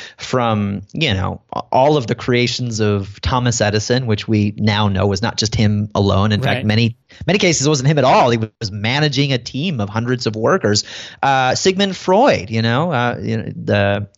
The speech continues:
Speaker 1: uh, you know, all kind of the modern psychology stuff, and even literature like, uh, C S Lewis and J R R Tolkien. Uh, all of these people were a part of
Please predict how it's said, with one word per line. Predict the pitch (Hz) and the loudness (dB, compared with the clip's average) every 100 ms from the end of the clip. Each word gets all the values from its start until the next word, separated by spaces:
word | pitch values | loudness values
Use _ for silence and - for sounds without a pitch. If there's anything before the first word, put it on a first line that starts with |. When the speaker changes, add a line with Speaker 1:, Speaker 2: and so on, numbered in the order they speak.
| 104 | -4
Speaker 1:
uh, | 101 | -2
you | 104 | 0
know, | 101 101 | 0 0
all | 104 - - 104 117 | -2 0 0 2 2
kind | 120 | 2
of | |
the | 107 | 2
modern | 98 98 117 113 110 110 | 2 2 2 0 0 -4
psychology | - 104 107 131 123 107 101 - - | -4 -2 2 0 2 -2 -4 -14 -14
stuff, | - - 123 127 | -6 -2 0 0
and | 131 | 0
even | 156 175 180 170 | 0 0 0 0
literature | 127 143 214 208 - 92 98 | 0 0 2 0 -2 -4 -2
like, | 107 107 107 - - | -2 0 0 -4 -4
uh, | 101 | -2
C | 101 - 131 | -2 -2 0
S | 127 - | 0 -2
Lewis | 110 107 113 117 - | -2 0 2 2 0
and | 104 | -2
J | 107 110 | 0 0
R | 107 101 | 2 0
R | |
Tolkien. | 101 - 127 127 107 101 - - - | 0 0 0 2 0 0 -6 -16 -10
Uh, | - 110 110 - | -2 0 0 -2
all | 175 285 | 2 4
of | 294 175 | 4 2
these | 175 160 143 | 2 2 0
people | - 190 185 95 - _ | -4 -6 -6 -8 -10 _
were | 113 123 120 113 | 0 2 4 2
a | |
part | 113 - 131 131 131 | 0 0 0 0 0
of | 110 110 | 0 -2